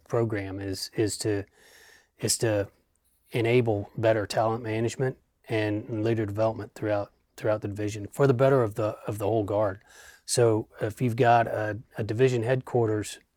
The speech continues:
uh, for, for example, in, in Kansas, the, the thirty-fifth I D, uh, without, uh, B C Ts in, in either of those two states, but Kansas or Missouri, um, it was difficult to grow those senior leaders in the,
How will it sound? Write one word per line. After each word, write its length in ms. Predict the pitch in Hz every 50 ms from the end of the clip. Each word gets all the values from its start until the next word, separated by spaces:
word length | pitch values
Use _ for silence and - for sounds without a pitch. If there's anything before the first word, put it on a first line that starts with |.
| _ _ _ _ _ _ _ _ _ _ _ _ _ - -
uh, 260 | 117 110 110 110 117 -
for, 220 | - - - - 117
for 200 | - - - 117
example, 480 | 110 107 117 117 117 - - 113 113
in, 160 | 110 110 110 -
in 220 | 123 117 110 107
Kansas, 680 | - - 127 113 110 117 104 104 - - - - - _ _ -
the, 180 | - 117 107 101
the 120 | 110 104
thirty-fifth 500 | - - 120 110 107 - - 107 - -
I 140 | 113 104 101
D, 320 | 101 104 101 98 98 - _ _ _ _ _ _ - _ _ _ _ -
uh, 240 | - 107 104 107 - - _ _ _ _ _ _ _ _ _ _ _ _ _ _ _ _ _ _ _ _ _
without, 580 | - 120 117 104 - - 123 135 147 147 - - _ _ _ _ _ _ _ -
uh, 220 | 143 127 117 113 107
B 200 | 107 110 127 127
C 240 | - - 143 120 113
Ts 680 | - - 135 143 135 113 107 107 107 - - - - _
in, 320 | - 117 110 110 110 110 120
in 180 | 123 117 117
either 200 | 117 120 117 117
of 60 | 110 107
those 220 | 110 107 - -
two 180 | - - 110 101
states, 480 | - - - - 117 113 110 104 -
but 220 | - - - - -
Kansas 400 | - 123 110 110 107 110 - 113
or 100 | 107 101
Missouri, 480 | 98 101 98 101 117 117 110 107 98 - _ _ _ _ _ - - - _ _ _ _ _ - -
um, 420 | 113 110 104 104 104 101 101 - _ _ -
it 60 | 120
was 120 | 107 -
difficult 380 | - 131 127 - 135 - 107 -
to 60 | 120
grow 320 | 104 101 113 127 143 147 139
those 220 | 113 110 107 107
senior 300 | - - 123 113 110 110
leaders 420 | 107 113 120 113 104 98 98 - -
in 160 | 117 107 104
the, 220 | 104 101 98 101